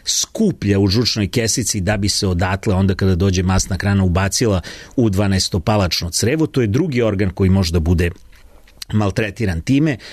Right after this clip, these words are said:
što unosite puno masne hrane, možete da deponujete višak masti u organizmu, u jetri, pa da dobijete takozvanu masnu jetru.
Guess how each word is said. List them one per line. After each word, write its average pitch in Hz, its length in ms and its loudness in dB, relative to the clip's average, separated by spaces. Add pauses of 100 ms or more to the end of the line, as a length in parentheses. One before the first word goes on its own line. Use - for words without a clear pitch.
(100)
što - 200 -2
unosite 131 400 -2
puno 151 240 0
masne 135 320 0
hrane, 139 260 0
možete 127 320 0
da 110 140 2
deponujete 135 720 0
višak 117 500 0
masti 107 600 0
u 117 180 2
organizmu, 101 600 0
u 95 60 4
jetri, 113 380 0
pa 98 140 0
da 101 100 2
dobijete 104 460 0
takozvanu 107 520 0
masnu 113 420 0
jetru. 92 340 -2